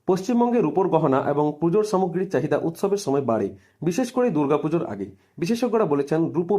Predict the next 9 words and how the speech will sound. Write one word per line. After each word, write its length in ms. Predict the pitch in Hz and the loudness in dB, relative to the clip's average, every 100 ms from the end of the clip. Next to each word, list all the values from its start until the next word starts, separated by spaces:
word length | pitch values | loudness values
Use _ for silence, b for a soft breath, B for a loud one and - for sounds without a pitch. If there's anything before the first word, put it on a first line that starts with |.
| 139 | 2
বিনিয়োগের 400 | 160 185 202 196 | 2 2 2 0
জন্য 140 | 196 196 | -2 0
সাশ্রয়ী 380 | - - 160 196 214 135 | -2 -2 -2 -2 -2 0
এবং 100 | 135 135 | 0 0
দীর্ঘমেয়াদে 500 | 202 226 185 143 139 | 0 0 2 2 0
ভালো 220 | 120 143 | 0 0
রিটার্ন 280 | 151 123 123 | 0 0 0
দিতে 120 | 120 - | -2 -4
পারে। 220 | 110 | -4